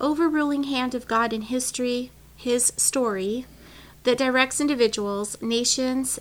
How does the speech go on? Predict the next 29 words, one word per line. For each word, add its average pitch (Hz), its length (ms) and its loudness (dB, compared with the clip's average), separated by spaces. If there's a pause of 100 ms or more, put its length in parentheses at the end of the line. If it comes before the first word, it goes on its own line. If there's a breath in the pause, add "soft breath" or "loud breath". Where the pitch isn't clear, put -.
(120)
and 226 160 -2
nature 240 420 0
for 220 160 -8
his 226 260 -4
good 247 280 -2
pleasure 220 500 -2
and 214 160 -2
gospel 208 400 0
purposes. - 920 -4 (600 loud breath)
It 254 100 -2
presents 269 440 0
the 269 100 -2
whole 285 320 0
view 269 340 0
of 277 140 0
history 226 420 -2
from 214 380 -4
eternity's 240 560 -6
perspective 233 880 -2 (420 loud breath)
and 247 140 2
gives 247 260 2
wisdom 247 460 0
for 226 240 -2
life 220 360 0
now 220 420 0
and 226 260 -4
in 202 400 -4
the 220 80 -8
future. 311 540 -2